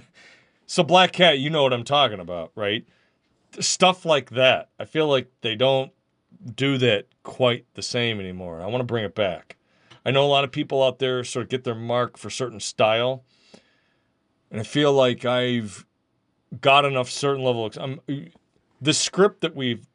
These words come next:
that we've got for this story called The One dollar Guy. Uh, if you want, I could read you the short story of One dollar Guy. But the, the thing for One dollar Guy, there are parts of it, and we'll see X, Y, Z.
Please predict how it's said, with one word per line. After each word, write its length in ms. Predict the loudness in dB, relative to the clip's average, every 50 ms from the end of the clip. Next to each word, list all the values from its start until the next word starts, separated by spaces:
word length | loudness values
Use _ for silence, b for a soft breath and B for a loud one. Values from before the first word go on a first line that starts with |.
| _ _
that 120 | -10 -8
we've 200 | -6 -8 -10 -2
got 320 | 2 4 4 4 2 0 -6 _ _
for 100 | -14 -12
this 440 | -10 -10 -10 -10 -12 -12 -14 -16 -20 _ _ _ _ _ _ _ _ _
story 440 | -10 -8 0 4 4 6 6 4 2
called 220 | -2 -4 -6 -4
The 80 | -4 -6
One 280 | -4 -4 -4 -4 0 2
dollar 340 | 2 4 4 2 0 -2
Guy. 400 | -4 -2 -2 -2 -2 -4 -8 -12 -18 _ _ _ _ _ _ _ _ _ _ _ _ _ _ -4
Uh, 500 | -2 0 2 2 2 2 0 -2 -4 -6 -10 _ _ _ _ _ -16
if 100 | -8 0
you 60 | 2
want, 180 | 4 4 4 2
I 60 | 0
could 220 | -2 -6 -6 -4
read 200 | -2 -2 -2 -4
you 120 | -6 -8 -10
the 80 | -10
short 260 | -10 -8 -8 -8 -8
story 320 | -10 -10 -10 -8 -8 -8 -10
of 100 | -12 -10
One 200 | -10 -10 -8 -8
dollar 260 | -8 -8 -8 -8 -10
Guy. 360 | -12 -12 -14 -14 -14 -16 -20 b b b b b b b b b b b b b
But 120 | -4 0 2
the, 180 | 2 2 2
the 180 | -2 -6 -6 -2
thing 220 | 2 4 4 4
for 120 | 2 0 0
One 200 | 0 0 2 4
dollar 260 | 6 6 6 4 2
Guy, 260 | -2 -4 -4 -4 -6
there 140 | -10 -10 -12
are 20 |
parts 400 | -12 0 2 2 4 4 0 -4
of 80 | -4 -2
it, 200 | -2 -2 -2 -4 _ _ _ _ _ _ _ _
and 280 | -8 -4 -4 -4 -2 0
we'll 120 | -2 -2
see 560 | -2 -4 -2 0 2 2 2 0 -2 -6 -10 _ -8
X, 240 | -8 -8 -8 -6 -4
Y, 180 | -4 -2 -2
Z. 300 | -4 -6 -6 -6 -6 -6